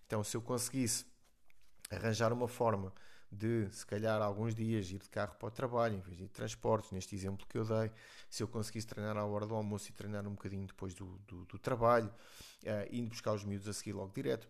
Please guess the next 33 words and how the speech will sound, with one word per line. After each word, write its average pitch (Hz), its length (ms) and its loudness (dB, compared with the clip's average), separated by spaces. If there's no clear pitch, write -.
não 117 160 -8
sei. 92 300 -4
Há 107 100 -2
várias 117 300 4
formas 107 360 0
que - 100 -14
vocês - 360 -4
têm 113 240 6
de 107 100 4
organizar 101 380 2
o 98 60 -2
vosso 107 260 -4
dia, 123 320 -2
obviamente 104 460 -2
que - 80 -10
isto - 140 -8
depois 98 300 -4
é 104 100 2
pessoal 101 640 0
e - 80 -4
intransmissível. 98 880 0
Se - 140 -4
vocês 147 260 2
não 160 120 2
fizerem 156 540 2
isto, - 280 -2
vocês 110 300 -2
vão 113 160 0
ser 113 220 -2
engolidos 117 500 0
pelas - 160 -8
tarefas 104 420 -4
obrigatórias 139 720 -2